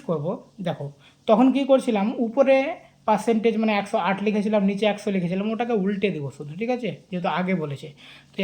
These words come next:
এক লাখ আছে, তো এখানে এক লাখ লিখব। আচ্ছা, দেখো, এখানে অন্য জিনিস চেয়েছে যে তিন বছর আগে কী ছিল আর দুই বছর আগে কী ছিল, এ দুটো বের করতে হবে। দুটো বের করে বিয়োগ করতে হবে, মানে পার্থক্য চেয়েছে, মানে আমাদের ক্যালকুলেশন কিন্তু পুরোটা করতেই হবে।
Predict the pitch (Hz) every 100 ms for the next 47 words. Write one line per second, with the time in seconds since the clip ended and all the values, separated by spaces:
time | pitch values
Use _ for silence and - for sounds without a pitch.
0 | 185 226 233 233 226 247 226 214 220 226
1 | 233 202 175 190 190 185 - 196 180 175
2 | 190 226 - _ _ _ _ _ _ -
3 | - 190 190 190 196 180 185 220 233 240
4 | 262 208 226 226 226 226 220 - 165 143
5 | 208 - - - - - 180 - 233 240
6 | 240 226 175 190 202 208 202 - 254 294
7 | 247 175 214 202 208 196 185 180 175 -
8 | 156 147 170 180 175 202 175 185 175 170
9 | 147 165 165 196 220 208 196 214 208 170
10 | 202 202 - 170 147 143 151 160 175 196
11 | 196 196 180 151 147 175 175 185 214 208
12 | 175 175 180 180 185 196 196 185 175 202
13 | - 214 202 170 147 131